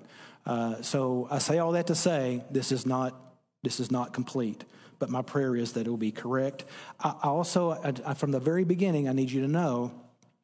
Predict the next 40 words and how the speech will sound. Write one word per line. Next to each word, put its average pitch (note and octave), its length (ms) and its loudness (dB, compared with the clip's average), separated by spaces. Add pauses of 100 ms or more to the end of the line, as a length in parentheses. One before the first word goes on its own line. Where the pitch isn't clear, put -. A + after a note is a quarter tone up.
(120)
that C#3+ 180 0
what C#3+ 160 2
I C3+ 60 2
want D3+ 200 2
to E3+ 80 2
do D3 140 2
today B2+ 500 0 (300)
is B2 120 0
I B2+ 60 2
want C3+ 260 0
to B2+ 80 -4
put G3 300 0
something E3 540 2
into C#3+ 200 0
the A#2+ 120 0
D C#3 240 0
N D3 100 0
A D3 120 2
of C#3+ 100 -2
our C#3 100 0
church B2+ 640 -2 (480)
that C3 380 0
has C3+ 160 0
been B2+ 160 2
neglected B2+ 800 0
for C3 200 -2
a A#2+ 100 0
really B2 360 2
long A#2+ 240 0
time. G2+ 420 -6 (560)
And, B2+ 320 0
and B2+ 160 0
not D3 260 2
just D3 280 2
since D3 240 2
the B2+ 100 0
beginning D3 420 2
of A#2 120 -2
our G#2+ 80 -2
church, - 520 -4